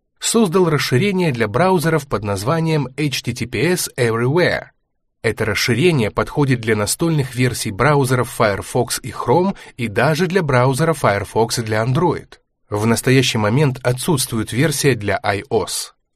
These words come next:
Расширение H T T P S Everywhere приносит ощутимую пользу. Первые несколько секунд соединения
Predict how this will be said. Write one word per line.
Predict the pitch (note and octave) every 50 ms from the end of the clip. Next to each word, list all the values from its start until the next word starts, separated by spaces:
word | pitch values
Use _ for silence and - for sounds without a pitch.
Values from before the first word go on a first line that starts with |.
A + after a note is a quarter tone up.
| _ _ _ _ _
Расширение | A#2 A2+ G#2+ - - - B2+ C3+ G#3 A3 G#3 G3+ G3 F#3+ - -
H | - F3 F#3 D#3+ - -
T | - E3
T | - - D3+
P | B2+ C#3 C3+ C3
S | - E3 D3+ C3+ - -
Everywhere | - C3+ C#3 B2 B2 B2 A#2+ A#2+ F3+ G3+ F#3+ C#3+ G#2 - - _
приносит | - A2+ A2 C#3 G3 G#3 - - - -
ощутимую | E3+ - - E3 C#3+ - F#3 G3 F#3 F#3 F3+ D#3
пользу. | - G#3+ G#3 F#3+ C#3 G#2+ F#2+ G2 - - - - - - - -
Первые | B2+ B2+ B2 A#2+ A2 A2 A2 G#2+
несколько | A2+ A#2+ A#2 - - A2+ - - C3
секунд | - - A#2+ B2 - B2+ A#2 A#2
соединения | - A#2 G#2 G2+ G#2+ G2+ G2+ A#2 - E3 F3+ F3+ F3+ F3+